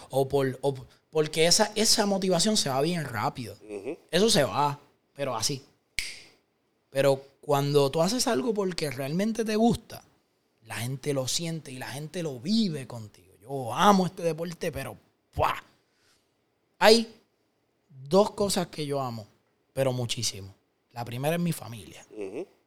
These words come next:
Speaker 1: Mi esposa y mi perro son las cosas más importantes en mi vida. Mi padrino y mis amistades son mi familia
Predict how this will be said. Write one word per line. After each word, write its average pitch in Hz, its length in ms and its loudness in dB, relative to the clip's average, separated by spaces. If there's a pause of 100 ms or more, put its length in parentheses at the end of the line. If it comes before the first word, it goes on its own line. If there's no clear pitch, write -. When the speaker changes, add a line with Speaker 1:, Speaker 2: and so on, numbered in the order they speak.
(480)
Speaker 1:
Mi 95 160 -16
esposa 110 340 -6
y - 20 -6
mi 120 140 -8
perro 127 260 -10
son 131 220 -8
las 120 100 -10
cosas 123 300 -8
más 113 140 -10
importantes 127 500 -12
en 110 80 -10
mi 110 100 -12
vida. 135 200 -4
Mi 120 120 -8
padrino 117 720 -8
y 113 200 -14
mis 110 160 -12
amistades 107 600 -10
son 131 460 -6
mi 117 80 -16
familia 107 520 -12